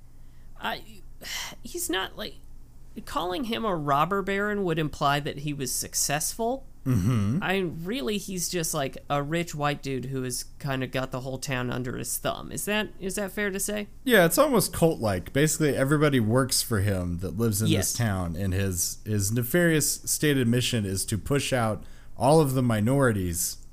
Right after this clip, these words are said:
Speaker 2: within
Speaker 1: Uh-huh.
Speaker 2: this county, uh, which, again, I keep harping on it, but it's,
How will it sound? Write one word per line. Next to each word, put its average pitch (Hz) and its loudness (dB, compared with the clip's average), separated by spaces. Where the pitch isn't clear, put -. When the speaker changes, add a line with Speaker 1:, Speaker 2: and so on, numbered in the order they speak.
Speaker 2:
within 113 4
Speaker 1:
Uh-huh. 107 2
Speaker 2:
this 98 2
county, 98 0
uh, 92 -2
which, 123 -2
again, 170 4
I 113 2
keep 175 4
harping 160 8
on 113 4
it, 92 -4
but 101 0
it's, 120 -4